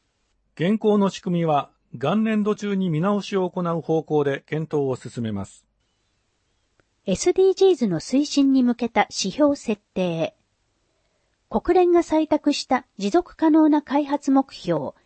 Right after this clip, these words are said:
Speaker 2: エスディージーズを区政に生かすべきです。区民や区内事業者との参加と協働により、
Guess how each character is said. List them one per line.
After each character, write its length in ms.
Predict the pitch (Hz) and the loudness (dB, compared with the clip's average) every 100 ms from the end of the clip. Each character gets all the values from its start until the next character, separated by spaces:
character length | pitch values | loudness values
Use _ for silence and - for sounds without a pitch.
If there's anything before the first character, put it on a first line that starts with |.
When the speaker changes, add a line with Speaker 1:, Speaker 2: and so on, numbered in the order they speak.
| _ | _
Speaker 2:
エ 100 | 196 | -6
ス 180 | 190 349 | -2 0
デ 100 | 359 | 2
ィ 80 | 349 | 0
ー 40 | |
ジ 120 | - 320 | 2 0
ー 100 | - | 0
ズ 160 | 240 | -2
を 120 | 208 - _ | -4 -6 _
区 60 | - | -14
政 280 | - 349 240 | -2 0 0
に 140 | 165 | -4
生 100 | 160 | -6
か 100 | 254 | -10
す 120 | - | -4
べ 140 | 170 156 | -4 -4
き 100 | - | -8
で 140 | - | -10
す。 160 | - _ _ _ _ _ _ _ _ _ _ _ _ | -12 _ _ _ _ _ _ _ _ _ _ _ _
区 120 | 359 | 0
民 220 | 381 311 | 2 2
や 160 | 196 170 | 2 -4
区 160 | - | -2
内 240 | 359 359 240 | 2 2 2
事 160 | 208 | 0
業 160 | 233 269 | 2 0
者 180 | - 214 | -2 -6
と 140 | 160 | -6
の 140 | 156 - | -8 -8
参 300 | - 262 311 | -6 -4 -2
加 120 | 302 | -4
と 200 | 285 254 | 0 0
協 260 | - 262 294 | 2 0 4
働 240 | 277 262 | 4 2
に 100 | 240 | 2
よ 140 | 240 214 | 0 0
り、 180 | 202 | -4